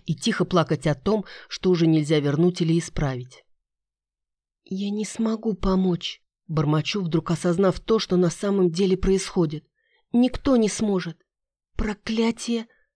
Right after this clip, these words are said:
Его чары столько лет сохранял не Зерпина, а оборотни! Оборотни!" Радостно хлопаю в ладоши, потому что новость о том, что больше не нужно умирать во спасении, не может не радовать.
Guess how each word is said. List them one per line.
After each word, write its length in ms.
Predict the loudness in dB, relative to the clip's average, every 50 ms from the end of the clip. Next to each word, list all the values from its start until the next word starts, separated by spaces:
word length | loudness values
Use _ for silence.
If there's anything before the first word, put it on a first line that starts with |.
| _ _ _ _ _ _
Его 300 | 2 2 4 4 4 2
чары 340 | 2 2 4 4 4 4 2
столько 380 | 0 0 0 0 0 2 2 2
лет 200 | 2 2 0 0
сохранял 640 | -2 -4 0 2 2 4 4 4 4 4 4 4 4
не 220 | 4 4 4 2
Зерпина, 720 | 2 2 2 0 0 2 2 4 6 6 6 4 2 0 -4 -14 -20 -20 -10 -2
а 160 | 0 4 4
оборотни! 760 | 6 8 8 6 6 4 4 2 2 0 0 -2 -4 -4 -4 _ _ -20 -20 -20 _ 2
Оборотни!" 760 | 4 6 8 8 6 6 4 2 2 -2 -2 0 -2 -2 -2 -6 -18 -10
Радостно 460 | -4 0 2 2 2 0 -2 0 0 0
хлопаю 360 | 2 4 2 4 4 2 4
в 60 | 4
ладоши, 420 | 4 2 4 2 2 2 2 0
потому 260 | -2 0 2 2 2 2
что 160 | 2 2 2
новость 360 | 4 4 4 4 2 2 0
о 60 | -2
том, 180 | 2 2 2 2
что 160 | 2 0 0
больше 300 | 2 4 2 2 2 0
не 120 | 2 2
нужно 280 | 4 4 2 2 4 4
умирать 360 | 4 4 4 4 4 2 0
во 100 | 0 -2
спасении, 520 | -2 -2 -2 -2 -2 0 2 2 4 4 4
не 140 | 4 4
может 400 | 6 6 6 4 4 2 2 2
не 120 | 2 2 4
радовать. 560 | 4 4 4 4 2 0 0 -2 -6 -10 -16